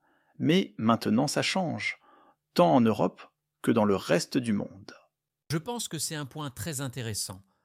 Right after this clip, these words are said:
Speaker 2: à la fois en tant que phénomène français et en tant que phénomène international.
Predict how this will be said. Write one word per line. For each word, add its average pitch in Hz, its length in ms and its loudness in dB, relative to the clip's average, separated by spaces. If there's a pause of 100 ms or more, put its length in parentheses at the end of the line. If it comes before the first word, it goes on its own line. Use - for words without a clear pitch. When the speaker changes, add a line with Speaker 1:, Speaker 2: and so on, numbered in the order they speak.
(140)
Speaker 2:
à 120 120 -4
la 120 100 -6
fois 151 240 -10
en 117 100 -6
tant 113 160 -8
que 107 140 -12
phénomène 107 480 -8
français 202 580 -8 (200)
et 147 140 -8
en 147 100 -8
tant 151 160 -10
que 139 100 -10
phénomène 120 600 -6
international. 107 960 -8